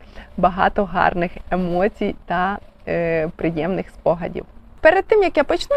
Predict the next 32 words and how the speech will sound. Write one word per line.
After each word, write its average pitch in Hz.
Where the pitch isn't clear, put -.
я 302
попрошу 226
вас 196
поставити 190
лайк 170
даному 220
відео, 349
натиснути 233
дзвіночок, 240
аби 320
не 339
пропустити 330
вихід 277
нових 254
ароматних 254
відео 233
на 233
каналі. 226
Підпишіться 208
на 180
сам 208
канал, 359
проявляйте 220
активність 214
в -
коментарях. 254
Мені 247
буде 226
неймовірно 339
приємною 311
ваша 185
підтримка, 311